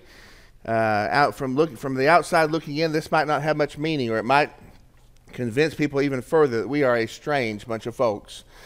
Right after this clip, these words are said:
But we do this because God, uh, told us to, because the Lord Jesus, on the night when he was betrayed, the night he was arrested, the night that everything was set into motion for him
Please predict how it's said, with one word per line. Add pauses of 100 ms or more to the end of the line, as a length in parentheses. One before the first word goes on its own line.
(420)
But
we
do
this
because
God, (200)
uh,
told
us
to,
because
the
Lord
Jesus,
on
the
night (360)
when
he
was
betrayed, (640)
the
night
he
was
arrested, (120)
the
night
that (220)
everything
was
set
into
motion (480)
for
him